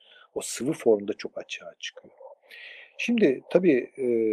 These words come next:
bu mesele, bu çözülme süreçlerini ne ayakta tuttu?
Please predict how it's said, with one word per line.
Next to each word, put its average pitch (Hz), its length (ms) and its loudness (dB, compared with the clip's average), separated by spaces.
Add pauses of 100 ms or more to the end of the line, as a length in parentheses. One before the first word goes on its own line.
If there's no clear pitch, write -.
(1120)
bu 131 640 0
mesele, 107 680 0
bu 110 320 -2
çözülme 110 580 -2
süreçlerini 104 1000 -8
ne 226 120 4
ayakta - 460 -6
tuttu? - 460 -20